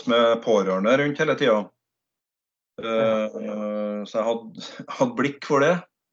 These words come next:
Speaker 1: hvis jeg kan bruke et sånt, eh, uttrykk. Og det gjorde at jeg, eh, har utdannet meg litt rundt, eh, traumatologi. Jeg er litt usikker på om det er en bachelor,
Speaker 2: Mm.
Speaker 1: ikke?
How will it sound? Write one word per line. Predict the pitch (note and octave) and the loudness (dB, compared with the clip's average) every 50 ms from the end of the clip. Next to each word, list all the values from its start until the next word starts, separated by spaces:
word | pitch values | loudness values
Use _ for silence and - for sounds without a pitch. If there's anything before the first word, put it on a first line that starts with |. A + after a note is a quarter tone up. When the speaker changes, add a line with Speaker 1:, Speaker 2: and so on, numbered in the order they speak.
| _ _ _ _ _ _ _ _ _ _ - | _ _ _ _ _ _ _ _ _ _ -10
Speaker 1:
hvis | C3 - C3 | -6 -2 -2
jeg | B2 - | 0 0
kan | C3+ C3 C3 B2+ | 2 2 2 2
bruke | B2+ B2 B2 B2+ | 2 0 0 -2
et | A#2 | -2
sånt, | - B2+ B2 B2+ B2+ - D3 | 0 0 -2 -2 -2 -2 -2
eh, | C3+ C3 C3 C3 C3 C3 C3 C3 C3 C3 B2+ B2+ _ - - - - _ _ _ - - | 0 0 0 0 0 0 0 -2 -2 -4 -6 -8 _ -20 -20 -20 -20 _ _ _ -4 0
uttrykk. | D3 C#3 - - A2 A2 A2 - - | 0 0 0 0 -4 -6 -6 -4 -2
Og | C3 | 0
det | C3 B2+ C3+ | 2 2 4
gjorde | C3+ C3 B2+ C3 A#2+ | 2 2 4 2 4
at | - | 4
jeg, | B2+ A#2 A#2 A#2+ A#2 - C3 C3 | 4 4 4 4 0 0 -2 0
eh, | B2+ B2 B2 A#2+ A#2+ A#2+ A#2+ A#2+ A#2+ A#2+ A#2+ _ _ _ _ _ _ - B2+ | 2 2 2 2 2 2 0 -2 -4 -6 -8 _ _ _ _ _ _ 0 0
har | C3 | 2
utdannet | C#3+ C#3+ B2 - - G2+ F#2+ F#2+ F#2+ | 4 4 2 2 0 0 0 2 2
meg | G#2 A2 A#2 B2 | 4 4 4 4
litt | A#2+ B2 | 2 -2
rundt, | C3 A#2+ A#2 A#2 A#2+ A2+ A#2 A2+ A2+ - - B2 | -2 -2 -2 -2 -4 -4 -6 -6 -8 -8 -4 -4
eh, | A2+ A2+ A#2 A2+ | -2 -2 -2 -2
traumatologi. | - C3 C3 B2 A#2 G2 - - G2 F#2 F#2 F#2 A#2 C#3 | 0 2 2 2 2 0 0 -2 -6 -6 -2 0 0 0
Jeg | D#3 D#3+ D#3 C#3 | 0 0 -2 0
er | A#2+ A#2 | 2 2
litt | B2 B2 B2 - | 2 2 -2 -2
usikker | C#3+ C3+ B2+ - B2+ - - - G#2+ | -4 -2 -2 0 -2 -2 -2 -2 0
på | B2 | 0
om | B2+ C3 | 2 2
det | B2 A#2 | 4 4
er | A#2 | 4
en | A#2+ A#2+ | 4 2
bachelor, | G#2+ F#2+ - - - G#2 A2 A#2+ | 0 0 -2 -8 -4 -2 0 0
Speaker 2:
Mm. | C3+ | 0
Speaker 1:
ikke? | D#3 D3+ - - - - - - - - - | -2 -6 -8 -10 -10 -10 -10 -10 -14 -18 -20